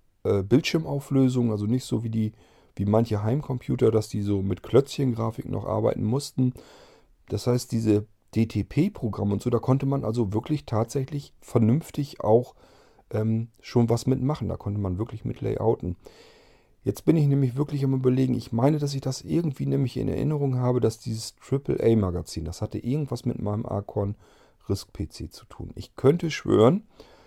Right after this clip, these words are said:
dass ich da irgendwie mal was drin gelesen habe, dass die das mit einem Acorn gemacht haben, das Triple A Magazin. Das haben die, glaube ich, wirklich mit einem Acorn, äh, risc-P C oder Archimedes, ähm,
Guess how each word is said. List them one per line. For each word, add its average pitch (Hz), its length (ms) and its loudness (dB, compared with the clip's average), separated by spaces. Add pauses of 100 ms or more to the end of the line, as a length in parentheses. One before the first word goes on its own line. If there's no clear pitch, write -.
(160)
dass 117 160 -2
ich 123 120 -2
da - 100 0
irgendwie 131 360 0
mal 123 160 2
was - 280 -6
drin 120 220 0
gelesen 107 520 0
habe, 123 280 0
dass 110 200 0
die 107 140 -4
das 107 220 -2
mit 107 120 -2
einem 104 200 -2
Acorn 92 440 -4
gemacht 78 340 -8
haben, 80 240 -8
das - 280 -14 (160)
Triple - 340 -4
A 87 100 -4
Magazin. 85 500 -6
Das - 160 -14
haben 101 180 -6 (760)
die, 98 140 -4
glaube 117 480 12
ich, 127 300 0
wirklich 120 300 2
mit 110 120 4
einem 104 140 -2
Acorn, 113 640 -2 (320)
äh, 95 60 -2
risc-P 104 640 -2
C 107 260 -4
oder 92 180 -2
Archimedes, 101 680 -2 (560)
ähm, 98 440 0